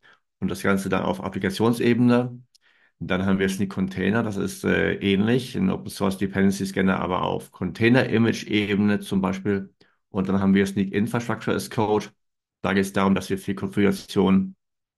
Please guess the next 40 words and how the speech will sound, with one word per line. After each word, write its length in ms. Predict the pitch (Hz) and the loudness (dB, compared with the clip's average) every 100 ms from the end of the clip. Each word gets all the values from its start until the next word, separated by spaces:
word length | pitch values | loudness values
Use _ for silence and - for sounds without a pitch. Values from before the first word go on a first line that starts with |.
| _ _ - | _ _ -20
die 220 | - 98 | -6 -2
nicht 300 | 95 95 - | 0 0 -2
Best 240 | 98 - | -6 -4
Practices 380 | 113 104 104 - | -4 -2 -4 -4
entsprechen, 640 | 98 98 - 98 95 95 - - - - - - - | -6 -6 -2 0 2 0 -2 -18 -20 -20 -20 -20 2
aufdecken 640 | 104 101 101 95 95 101 | 2 4 2 2 2 -2
und, 460 | 98 98 95 95 | 2 4 4 2
äh, 120 | 92 95 | -6 -2
darstellen. 840 | 90 90 95 - 92 - - - _ - - - _ | 0 -2 -2 -4 -4 -4 -10 -16 _ -20 -20 -20 _
Und, 500 | - 98 101 101 95 | 0 4 6 6 6
äh, 360 | 98 95 92 90 | 4 4 4 2
wir 120 | 98 | 0
zeigen 760 | 95 107 113 120 120 120 - - | 0 2 2 2 0 0 -4 -10
nicht 580 | 107 110 113 117 - - | -2 0 2 0 -4 0
nur, 180 | 104 101 | 4 4
dass 220 | 98 95 | 4 2
Schwachstellen 360 | 104 101 101 | -2 -2 -4
vorhanden 460 | 95 95 98 113 131 | -2 -2 0 2 2
sind, 260 | 120 117 - | 2 0 2
wir 260 | 101 98 | 0 0
zeigen 380 | - 98 98 101 | -4 -2 -2 0
auch 220 | 101 95 | -2 -4
an 300 | 101 101 104 | -4 -2 -2
oder 280 | 98 95 92 | -4 -4 -4
geben 340 | 95 98 95 | 2 2 2
Hinweise 640 | 95 98 98 98 98 98 - | 0 0 2 2 0 -2 -4
oder 200 | 92 90 | -6 -6
Empfehlungen, 600 | 92 - 101 98 98 95 - - _ - | -6 2 4 6 4 2 -6 -20 _ -4
wie 100 | 202 | 0
die 120 | 190 | 2
Schwachstellen 360 | 190 - 101 | 0 -2 -2
zu 120 | 95 92 | -4 -2
beheben 380 | 90 90 90 | -2 0 -2
sind. 380 | 85 87 85 - | -4 -8 -10 -12
Das 160 | 87 - | -10 -2
heißt, 220 | 87 82 | -2 0
das 120 | 95 | -2
ist 100 | 95 | -2
unser 360 | - 95 92 - | -2 -2 -2 -2
Ansatz, 580 | 92 95 95 95 - | 2 4 4 0 -6